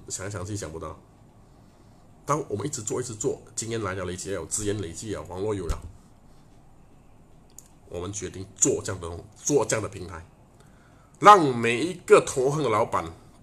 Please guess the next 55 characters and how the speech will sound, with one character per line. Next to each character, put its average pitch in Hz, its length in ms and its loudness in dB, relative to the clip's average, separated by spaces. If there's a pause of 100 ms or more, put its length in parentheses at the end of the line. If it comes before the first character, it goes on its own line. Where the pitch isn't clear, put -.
(960)
不 92 80 -4
要 87 40 -2
再 104 80 -6
丢 98 120 -6
价 95 120 -4
钱， 87 160 -10 (680)
变 113 140 -6
成 98 200 -6 (240)
合 92 120 -10
作 101 120 -12
伙 87 100 -10
伴， 80 220 -12 (720)
变 110 120 -6
成 101 140 -4
朋 104 260 -8
友。 95 140 -8 (1400)
啊， 95 100 -12 (400)
哎， 117 120 -6
很 107 160 -6
够 120 120 -2
力 131 120 -6
了。 113 180 -8
想 117 220 -8
想 95 200 -8 (120)
五 120 120 -6
百 104 160 -2
间， 110 300 -4 (480)
不 139 80 -6
要 117 40 -2
讲 92 80 -4
五 98 40 -4
百 95 100 -4
间， 90 120 -8
一 185 60 -2
百 101 200 2
间 110 160 -2
修 110 160 -2
车 117 100 0
店 131 140 2
变 135 100 0
成 110 140 -2
朋 107 140 -4
友， 87 160 -4 (600)
变 131 140 -4
成 117 80 -6
结 107 140 -2
盟 107 100 -2
伙 104 140 -6
伴， 101 260 -2
够 107 140 -4
力 104 160 -6
吗？ 92 120 -12 (120)
厉 113 160 -8
害 110 80 -2
吗？ 90 100 -6